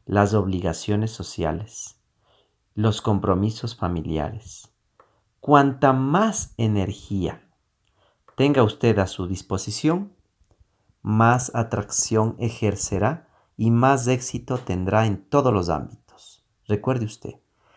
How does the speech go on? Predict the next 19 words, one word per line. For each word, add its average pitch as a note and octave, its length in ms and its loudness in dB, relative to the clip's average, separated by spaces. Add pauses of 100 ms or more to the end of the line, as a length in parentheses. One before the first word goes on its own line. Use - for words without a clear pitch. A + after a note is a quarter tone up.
(160)
cuanta A#2 400 2
más C3 420 4
energía A#2+ 680 0
tenga F2+ 520 -4
a F2 140 -4
su - 180 -4
disposición, A2+ 880 -6 (1160)
usted - 160 -6
es A#2 100 -4
como A2+ 220 2
un B2+ 100 2
imán. A2 420 0 (760)
Necesita A2 760 -2
tener F#2+ 280 0
energía F#2 480 -2
en F2 140 -4
todos C3+ 340 2
los F2+ 140 -2
aspectos - 800 -14